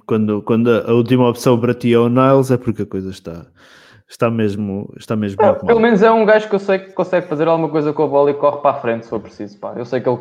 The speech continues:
Speaker 2: consegue correr para a frente porque já o via correr para a frente. Os outros dois, opá, não.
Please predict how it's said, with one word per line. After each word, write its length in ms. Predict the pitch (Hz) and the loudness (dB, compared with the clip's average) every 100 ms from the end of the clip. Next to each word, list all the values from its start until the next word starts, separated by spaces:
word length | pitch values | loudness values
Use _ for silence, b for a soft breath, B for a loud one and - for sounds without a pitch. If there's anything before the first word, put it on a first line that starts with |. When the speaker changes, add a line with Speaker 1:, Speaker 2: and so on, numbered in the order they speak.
| - | -6
Speaker 2:
consegue 360 | - 127 127 120 | -8 -2 -2 -2
correr 160 | 135 123 | -4 0
para 180 | 123 | 0
a 60 | 123 | -2
frente 200 | 139 139 | -6 -6
porque 200 | 156 147 | -8 -2
já 100 | 156 | -2
o 100 | 147 | 0
via 140 | 151 | -2
correr 200 | 147 151 | -2 -4
para 120 | 147 151 | -2 -4
a 80 | |
frente. 300 | - 117 117 | -4 -10 -8
Os 80 | 110 | -6
outros 260 | 123 127 - | -4 -6 -6
dois, 360 | 123 131 180 151 | -4 -4 -6 -10
opá, 680 | - 107 87 65 - - _ _ _ _ _ 113 | -4 -2 -2 -4 -10 -18 _ _ _ _ _ -10
não. 400 | 120 110 107 | -6 -6 -6